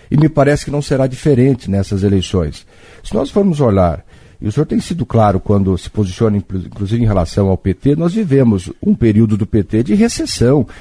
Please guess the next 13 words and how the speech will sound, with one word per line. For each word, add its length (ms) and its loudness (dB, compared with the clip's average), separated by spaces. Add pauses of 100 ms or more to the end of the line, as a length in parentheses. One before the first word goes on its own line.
(180)
de 160 -2
muita 260 0
dificuldade. 640 -2
Depois 280 -2
o 40 -2
Michel 300 2
Temer 320 2
assumiu, 520 2 (760)
Brasil, 360 -2
falando 260 2
economicamente, 800 2
o 60 -6
Brasil 480 2